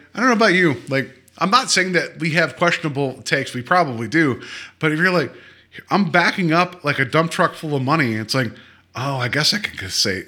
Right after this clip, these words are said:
stay silent while I get all this money," right? Like, it's so weird that Tim Allen and Kelsey Grammer figured it out,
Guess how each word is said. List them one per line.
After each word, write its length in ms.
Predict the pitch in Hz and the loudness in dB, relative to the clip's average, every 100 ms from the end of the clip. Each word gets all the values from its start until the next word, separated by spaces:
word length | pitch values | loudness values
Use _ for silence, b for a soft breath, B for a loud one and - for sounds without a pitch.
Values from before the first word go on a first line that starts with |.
| - | -8
stay 260 | - - 98 | -4 -2 -2
silent 460 | - 82 92 101 87 | -2 -2 -4 -6 -4
while 120 | 95 | -4
I 60 | |
get 140 | 98 113 | -2 -2
all 100 | 107 | -2
this 200 | 98 - | -2 -4
money," 340 | 107 92 98 - | -4 -4 -6 -8
right? 240 | 107 131 - B B B | -4 -4 -4 B B B
Like, 360 | 170 170 170 - b b b | 0 0 -2 -18 b b b
it's 220 | - 247 | -2 2
so 180 | - 320 | 4 2
weird 280 | 226 247 226 | 2 2 2
that 140 | 185 | 0
Tim 200 | - 208 | 0 2
Allen 280 | 175 160 185 | 4 4 2
and 80 | 147 | 0
Kelsey 300 | 160 160 - | 0 -2 -2
Grammer 360 | 113 110 127 139 | -4 -2 0 2
figured 260 | 151 165 | 2 2
it 100 | 180 | 2
out, 320 | 185 196 214 | 2 0 -4